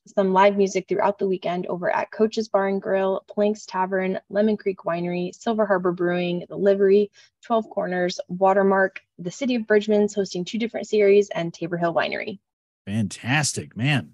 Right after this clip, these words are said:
Speaker 2: So many good musicians around our area,
Speaker 1: <laughs>
Speaker 2: and it's always fun to, to get outside, uh, and go to these great places and enjoy some great live music, and also get outside for the, the farmers market. That's been, uh, going on for a few weeks now,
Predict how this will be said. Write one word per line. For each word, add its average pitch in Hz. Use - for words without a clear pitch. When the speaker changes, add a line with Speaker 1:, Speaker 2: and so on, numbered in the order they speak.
Speaker 2:
So -
many 180
good 131
musicians 120
around 113
our 107
area, 107
Speaker 1:
<laughs> -
Speaker 2:
and 107
it's 104
always 113
fun 107
to, 98
to 120
get 117
outside, 113
uh, 98
and 98
go 117
to 110
these 104
great 107
places 104
and 101
enjoy 98
some -
great 101
live 98
music, 101
and 110
also 120
get 117
outside 117
for 117
the, 107
the 113
farmers 196
market. 139
That's 139
been, 147
uh, 135
going 139
on 135
for 135
a 123
few 180
weeks 151
now, 113